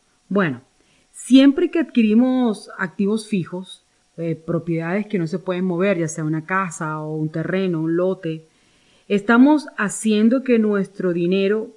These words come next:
permanezca en el tiempo, siempre y cuando los valores que determinan los precios del mercado permanezcan estables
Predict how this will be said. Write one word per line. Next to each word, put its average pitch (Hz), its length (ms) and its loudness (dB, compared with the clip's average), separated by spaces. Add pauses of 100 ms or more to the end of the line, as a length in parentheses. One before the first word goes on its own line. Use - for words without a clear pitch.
permanezca 202 760 2
en 165 100 0
el 151 100 -2
tiempo, 131 340 -8 (400)
siempre 202 400 2
y 196 40 -4
cuando 214 340 4
los 254 100 4
valores 208 440 2
que 233 180 0
determinan 185 640 0
los 190 140 0
precios 196 400 -2
del 226 80 2
mercado 190 520 -2
permanezcan 175 640 -2
estables 220 580 -2